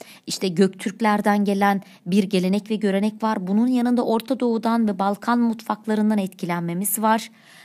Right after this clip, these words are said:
O yüzden baktığımızda Türk mutfağında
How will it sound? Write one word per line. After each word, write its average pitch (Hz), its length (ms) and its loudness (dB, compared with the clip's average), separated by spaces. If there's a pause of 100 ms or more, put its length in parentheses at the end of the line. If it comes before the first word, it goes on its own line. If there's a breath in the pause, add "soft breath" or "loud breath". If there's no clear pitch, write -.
(140 loud breath)
O 233 120 4
yüzden 262 360 0
baktığımızda 220 720 0
Türk - 320 -10
mutfağında 190 640 -2